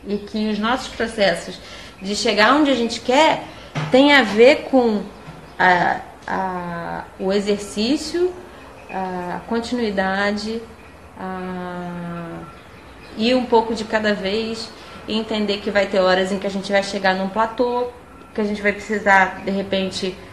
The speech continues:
colocar mais energia, ou a gente vai precisar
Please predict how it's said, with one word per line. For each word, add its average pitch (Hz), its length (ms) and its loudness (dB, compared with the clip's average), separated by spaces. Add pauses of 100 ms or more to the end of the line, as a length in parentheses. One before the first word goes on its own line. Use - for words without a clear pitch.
(220)
colocar 190 420 4
mais 196 400 4
energia, 220 920 2
ou 190 340 0
a 185 60 2
gente 185 180 -4
vai 190 80 0
precisar 185 420 -4